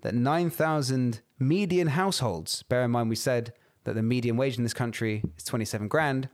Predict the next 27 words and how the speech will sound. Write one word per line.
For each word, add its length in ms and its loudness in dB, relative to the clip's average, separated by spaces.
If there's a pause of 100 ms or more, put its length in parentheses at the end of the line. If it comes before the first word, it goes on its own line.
(720)
nine 400 2
thousand 560 2
median 380 2
households 680 -2 (320)
need 200 0
to 80 -4
pay 440 0 (280)
the 80 0
recently 640 0 (180)
announced 500 0 (300)
extra 320 0
taxes 680 -2 (380)
just 320 4
to 80 0
cover 540 -2 (500)
the 80 0
wife's 540 0 (360)
tax 300 -6
avoidance. 540 -10 (1600)
Nine 480 0
thousand 680 0
families 680 -2
are 80 -6
paying 420 -2
five 360 0
hundred 240 -4
quid 260 -4